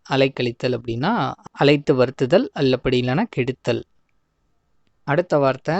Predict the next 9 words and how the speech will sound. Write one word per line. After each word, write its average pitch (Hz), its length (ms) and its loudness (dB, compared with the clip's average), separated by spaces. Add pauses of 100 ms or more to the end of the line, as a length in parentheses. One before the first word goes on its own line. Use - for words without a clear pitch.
(220)
அலைகுலை 175 560 4
ஆக்குதல் 131 540 0
அப்படின்னா 143 520 -2
நிலைகுலையச் 160 680 4
செய்தல் 123 460 -2 (180)
அப்படின்னு 120 280 -6
அர்த்தம். - 280 -8 (540)
இப்போ 147 220 -6
ஒரு 123 160 0